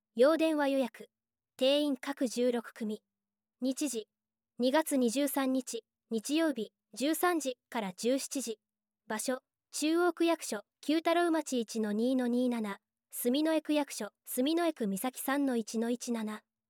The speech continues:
申し込み。二月十四日、金曜日、十二時から二十二日、土曜日、十七時。先着順。エーアイ電話による予約受付。電話、ゼロ五ゼロの一八零七の二五三七。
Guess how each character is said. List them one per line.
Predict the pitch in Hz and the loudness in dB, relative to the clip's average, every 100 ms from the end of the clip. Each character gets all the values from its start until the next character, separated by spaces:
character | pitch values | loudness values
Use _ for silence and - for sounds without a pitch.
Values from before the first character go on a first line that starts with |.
| _ - | _ -6
申 | 233 294 | 0 0
し | - | 0
込 | 302 | 0
み。 | 285 262 - _ _ _ _ - | 0 -2 -8 _ _ _ _ -2
二 | 269 | 2
月 | 320 320 254 | 2 2 -2
十 | 220 247 | 0 2
四 | 277 | 2
日、 | - 277 262 _ | 0 -6 -6 _
金 | - 269 302 | -4 0 2
曜 | 311 277 | 2 0
日、 | 214 - _ _ | -4 -10 _ _
十 | 202 262 | -2 0
二 | 311 302 | 2 0
時 | 311 | -2
か | - 269 | -4 -4
ら | 214 | -2
二 | 196 214 | -2 0
十 | 277 | 0
二 | 285 254 | 0 0
日、 | 233 - 202 _ | -2 -6 -16 _
土 | 208 | -4
曜 | 214 285 254 | 0 0 0
日、 | 202 - _ - | -6 -12 _ -6
十 | 247 277 | -2 -2
七 | - 277 | -2 -6
時。 | 220 202 _ _ _ _ | -6 -10 _ _ _ _
先 | - 262 302 | -4 0 0
着 | 302 285 | 0 -2
順。 | 247 220 - _ _ _ _ _ _ _ | -2 -4 -8 _ _ _ _ _ _ _
エ | 262 349 | 4 4
ー | 370 | 4
ア | |
イ | 370 | 4
電 | 381 381 | 2 2
話 | 320 | 2
に | 247 | 2
よ | 214 | 0
る | 196 | -2
予 | 196 | -2
約 | 226 262 294 | -2 -2 -2
受 | 269 269 | -2 -4
付。 | - 202 - _ _ _ _ | -6 -10 -14 _ _ _ _
電 | 220 233 | -2 0
話、 | 233 226 _ _ _ - | -2 -6 _ _ _ 0
ゼ | 254 | 2
ロ | 254 | 4
五 | 208 220 | 2 2
ゼ | 226 240 | 2 2
ロ | 247 | 2
の | 226 | 0
一 | 226 - | -2 -4
八 | 214 240 - | -8 -6 -2
零 | 269 269 | 0 2
七 | 254 247 214 | 0 -2 -2
の | 202 | -2
二 | 208 247 | -2 -2
五 | 233 220 | -2 -4
三 | 240 247 | -4 -4
七。 | 226 208 208 | -4 -6 -10